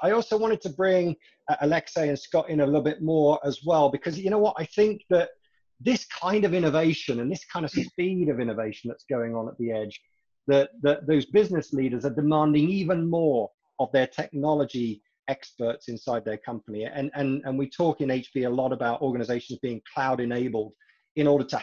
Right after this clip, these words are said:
have that kind of service oriented mindset and the ability and the speed to deliver, uh, new technology, um, at, at the kind of pace and consumption models, uh, that, that the organization is looking for. Alexei, let's take that apart in a couple of ways. You know,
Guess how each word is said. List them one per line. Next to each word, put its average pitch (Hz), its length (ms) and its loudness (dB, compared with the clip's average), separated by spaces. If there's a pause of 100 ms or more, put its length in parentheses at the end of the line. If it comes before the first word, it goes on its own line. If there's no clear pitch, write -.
(120)
have 139 300 -6
that 117 180 -4 (100)
kind 120 200 -4
of 113 80 -8
service 127 720 -4
oriented 117 560 -4
mindset 123 640 -4 (120)
and 120 120 -6
the 120 100 -2
ability 131 540 -2
and 110 80 -8
the 107 40 -12
speed 120 400 -8 (120)
to 127 60 -8
deliver, 113 360 -2 (500)
uh, 110 140 -4
new 127 180 -2
technology, 120 800 -8
um, 110 400 -10
at, 135 100 -8 (180)
at 175 180 -2
the 156 60 -2
kind 143 180 -2
of - 100 -4
pace 139 360 -2
and 131 140 -4
consumption 131 560 -6
models, 120 500 -2
uh, 123 260 -4
that, 123 220 -6
that 127 160 -8
the 120 80 -4
organization 117 480 -6
is 101 80 -14
looking 135 580 -8
for. 117 160 -2 (800)
Alexei, 202 360 2
let's 233 200 0
take - 240 0
that 170 140 2
apart 151 380 4
in 139 60 -2
a 135 60 -6
couple 151 260 -2
of 131 80 2
ways. 120 340 0
You 175 160 -2
know, 131 140 2